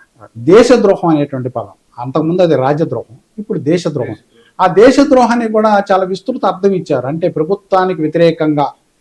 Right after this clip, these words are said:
ఏవైనా మనం, ఆ, యాజిటేషన్స్ చేయటం, అసమ్మతి తెలియజేయటం,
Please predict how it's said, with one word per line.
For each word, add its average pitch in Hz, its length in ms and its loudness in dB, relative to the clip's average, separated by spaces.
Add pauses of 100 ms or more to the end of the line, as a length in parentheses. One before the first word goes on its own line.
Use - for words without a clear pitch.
(300)
ఏవైనా 160 480 4 (220)
మనం, 143 380 0 (640)
ఆ, 127 800 -6
యాజిటేషన్స్ 147 640 -2
చేయటం, 127 300 -10 (440)
అసమ్మతి 170 400 0
తెలియజేయటం, 123 640 -2